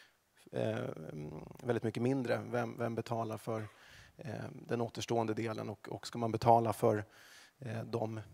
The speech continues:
tillfällen då man behöver också nätet som mest? Det är flera som undrar. Och sen avslutningsvis två, eh, politikfrågor ifrån två av våra ledamöter i kommissionen. Ehm, vilka reglerjusteringar behövs för att få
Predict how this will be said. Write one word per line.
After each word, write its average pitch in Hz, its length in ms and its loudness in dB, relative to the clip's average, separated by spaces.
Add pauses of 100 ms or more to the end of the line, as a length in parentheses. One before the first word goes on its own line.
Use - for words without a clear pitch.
(760)
tillfällen 113 440 -2
då 110 60 -2
man 110 160 -2
behöver 110 280 -2
också 107 200 -6
nätet 117 520 -10
som - 180 -8
mest? - 400 -6 (280)
Det 131 60 -8
är 127 160 -8
flera 117 300 -2
som 113 120 -4
undrar. 110 280 -4 (560)
Och - 280 0
sen 147 120 12
avslutningsvis 139 680 10
två, 127 440 12
eh, 120 180 8
politikfrågor 131 1040 6
ifrån 117 560 4
två 117 300 4
av 113 80 4
våra 117 200 2
ledamöter 117 760 2
i 113 60 -2
kommissionen. 113 760 -2 (100)
Ehm, 117 480 -2
vilka 131 300 8
reglerjusteringar 131 960 6
behövs 110 320 2
för - 120 -2
att 117 100 -2
få 117 340 0